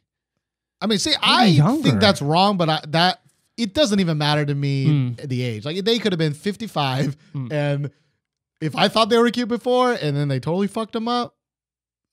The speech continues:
Speaker 2: Yeah.
Speaker 1: that's, that's still a tragedy in my, in my eyes.
Speaker 2: We need to have a conversation.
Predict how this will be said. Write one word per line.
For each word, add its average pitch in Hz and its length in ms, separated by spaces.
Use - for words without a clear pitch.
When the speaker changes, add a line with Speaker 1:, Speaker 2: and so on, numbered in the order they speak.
Speaker 2:
Yeah. 120 200
Speaker 1:
that's, 151 260
that's 160 140
still 175 240
a 143 40
tragedy 113 520
in 107 60
my, 101 200
in 110 100
my 101 160
eyes. 92 140
Speaker 2:
We 139 100
need 131 100
to 117 40
have 113 200
a 104 40
conversation. 107 1000